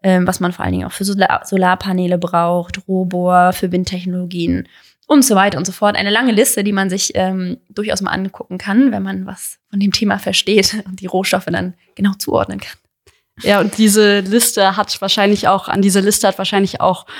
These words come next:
Speaker 2: Ursula von der Leyen gedacht, die E-U-Kommissionspräsidentin. Ähm, ich habe einen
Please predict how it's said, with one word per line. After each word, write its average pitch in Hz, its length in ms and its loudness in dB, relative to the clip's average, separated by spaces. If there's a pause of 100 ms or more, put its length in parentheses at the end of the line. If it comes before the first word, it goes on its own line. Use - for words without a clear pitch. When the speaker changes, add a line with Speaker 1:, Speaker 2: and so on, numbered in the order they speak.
(260)
Speaker 2:
Ursula 196 420 4
von 220 240 2
der 196 120 4
Leyen 185 360 2
gedacht, - 560 0
die 190 140 -4
E-U-Kommissionspräsidentin. 208 1500 0 (360)
Ähm, 202 380 4 (160)
ich 214 180 -4
habe 214 160 4
einen 208 360 0